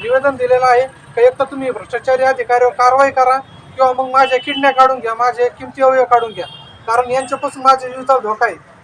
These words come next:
यांनी जर माझी हत्या केली तर माझं शरीर व्हायला जाईल, तसं जर माझे किडन्या आणि इतर किमती अवयव काढून घेतलं तर त्याच्यापासून जे काही पैसे मिळणार आहे ते महाराष्ट्र शासनाच्या तिजोरी जमा करावे,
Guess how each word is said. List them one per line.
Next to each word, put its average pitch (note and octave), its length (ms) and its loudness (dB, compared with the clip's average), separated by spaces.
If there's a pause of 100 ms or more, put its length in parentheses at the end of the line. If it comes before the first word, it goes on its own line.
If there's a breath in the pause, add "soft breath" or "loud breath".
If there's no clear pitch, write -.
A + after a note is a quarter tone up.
यांनी B3 180 -4
जर C4+ 160 2
माझी C4 260 2
हत्या B3+ 260 -4
केली C4+ 320 -10 (320)
तर A#3 120 -4
माझं C4 280 2
शरीर D4 280 -6
व्हायला B3+ 280 2
जाईल, F#3+ 400 -12 (200)
तसं B3 180 -2
जर B3+ 200 0
माझे B3+ 260 0
किडन्या C4 340 -4
आणि C4 160 0
इतर C4 180 -4
किमती B3 420 -10
अवयव C4 220 4
काढून C4 260 4
घेतलं G#3 320 -8 (340)
तर G3+ 80 -6
त्याच्यापासून B3+ 520 -2
जे C4 120 -4
काही C#4 160 2
पैसे C4+ 300 -2
मिळणार C4 300 0
आहे A#3+ 160 0 (360)
ते A3 60 -2
महाराष्ट्र C4 380 0
शासनाच्या B3+ 540 -4
तिजोरी C4+ 300 -6
जमा B3+ 240 0
करावे, A3+ 360 -2